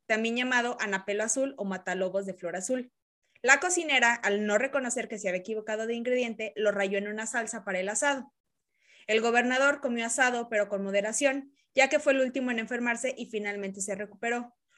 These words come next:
Los otros que estaban ahí luego fueron atacados con los mismos síntomas fatales.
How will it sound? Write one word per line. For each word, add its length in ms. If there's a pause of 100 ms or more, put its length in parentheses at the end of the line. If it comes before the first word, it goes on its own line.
Los 220
otros 240
que 40
estaban 300
ahí 320
luego 300
fueron 240
atacados 460
con 160
los 160
mismos 280
síntomas 460
fatales. 560